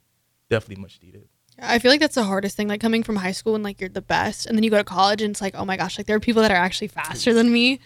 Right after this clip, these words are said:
Speaker 1: Yes.
Speaker 2: Like, that just, like, hits on, like, your mentality. It's just like, "What the heck?"
Speaker 1: It does.
Speaker 2: But what are your goals that you have for this season, either indoor or outdoor?
Speaker 1: Um, one of my top goals is to break the four hundred meter score record.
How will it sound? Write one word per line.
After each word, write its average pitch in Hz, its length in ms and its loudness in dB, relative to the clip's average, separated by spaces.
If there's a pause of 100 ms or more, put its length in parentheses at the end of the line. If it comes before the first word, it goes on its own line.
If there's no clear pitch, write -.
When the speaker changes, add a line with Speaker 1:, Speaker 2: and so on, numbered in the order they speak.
(280)
Speaker 1:
Yes. - 100 -20 (180)
Speaker 2:
Like, 214 120 2
that 220 120 4
just, 240 120 -2
like, 254 120 4
hits 190 220 -2
on, 202 140 -2
like, 175 240 -10
your 170 80 -16
mentality. 170 720 -12
It's - 200 -20
just - 120 -10
like, 208 100 -6
"What - 120 -6
the - 80 -10
heck?" - 400 -12 (240)
Speaker 1:
It 107 160 -16
does. - 100 -20 (380)
Speaker 2:
But 233 180 6
what 247 140 6
are 277 40 4
your 254 140 2
goals 208 220 0
that 214 60 -6
you 202 80 -2
have 185 200 -2
for 196 140 -6
this 196 180 -4
season, 208 480 -10
either 214 220 -2
indoor 208 340 0
or 180 60 -2
outdoor? 190 420 -4 (1400)
Speaker 1:
Um, 123 540 -2 (1000)
one 147 140 2
of 170 60 2
my 151 100 6
top 127 300 2
goals 123 240 2
is 113 120 -8
to 113 80 -8
break 110 240 0
the 110 60 -6
four 113 180 -4
hundred 110 200 -4
meter 110 280 0
score 110 300 -2
record. 110 440 -2